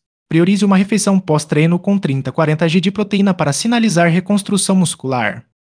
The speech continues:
Usando o jejum dezesseis oito para manter massa magra com treinos e refeições concentradas no dezesseis oito, você jejua dezesseis horas e come nas oito horas restantes, por exemplo,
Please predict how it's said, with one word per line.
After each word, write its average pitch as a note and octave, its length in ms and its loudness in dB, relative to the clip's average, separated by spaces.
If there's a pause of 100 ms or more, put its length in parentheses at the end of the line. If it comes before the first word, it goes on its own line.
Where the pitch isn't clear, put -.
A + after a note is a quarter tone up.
(140)
Usando F3 300 -2
o G3+ 40 -2
jejum F3+ 300 -2
dezesseis E3+ 540 -4
oito D#3 200 -6
para F#3 220 -4
manter G3+ 320 -4
massa F3 340 -4
magra E3 320 -4
com G#3+ 220 -6
treinos F3 460 -6
e E3+ 40 -6
refeições F#3 640 -4
concentradas F#3 800 -4
no E3+ 100 -6
dezesseis E3 520 -4
oito, E3 220 -6
você F3+ 240 -6
jejua F#3 360 -2
dezesseis E3+ 500 -4
horas D#3+ 420 -4
e F3 60 -12
come F#3+ 300 -4
nas F3+ 180 -2
oito D#3 280 -6
horas E3 280 -4
restantes, D#3 760 -8
por F#3 140 -6
exemplo, F3 500 -4